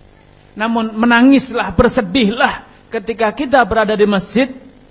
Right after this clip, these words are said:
kita rasakan hati kita ini gersang. Hati kita ini gusar. Kita merasa, kok tidak segera selesai? Kita terus, hati kita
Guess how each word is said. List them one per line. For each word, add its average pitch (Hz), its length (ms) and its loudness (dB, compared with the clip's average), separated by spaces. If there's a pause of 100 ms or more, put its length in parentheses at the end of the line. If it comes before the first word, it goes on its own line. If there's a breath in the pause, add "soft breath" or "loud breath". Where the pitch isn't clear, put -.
(300)
kita 202 320 -4
rasakan 190 480 -4
hati 175 240 -6
kita 180 240 -8
ini 180 240 -4
gersang. 165 640 -4 (1040)
Hati 202 320 -2
kita 208 240 0
ini 220 240 0
gusar. 190 720 0 (480)
Kita 233 240 0
merasa, 233 640 -2 (800)
kok - 160 -6
tidak 226 240 -6
segera 202 240 -4
selesai? 180 640 -10 (1400)
Kita 262 320 2
terus, 269 320 4
hati 214 160 -2
kita 226 240 -4